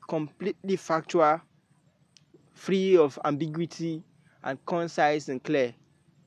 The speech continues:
Um, so journalism is the production of and distribution of reports on current events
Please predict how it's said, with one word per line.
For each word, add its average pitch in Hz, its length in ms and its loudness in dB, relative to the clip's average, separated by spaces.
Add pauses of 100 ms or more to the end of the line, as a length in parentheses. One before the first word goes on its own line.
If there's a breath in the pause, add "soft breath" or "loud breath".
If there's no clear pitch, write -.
(1160)
Um, 135 140 2
so 180 100 2
journalism 202 500 4
is 240 80 -2
the 214 80 -6
production 175 360 2
of 165 180 0
and 160 140 2
distribution 165 420 -4
of 151 160 2
reports 151 680 0 (340 soft breath)
on 143 220 2
current 190 880 2
events 151 720 0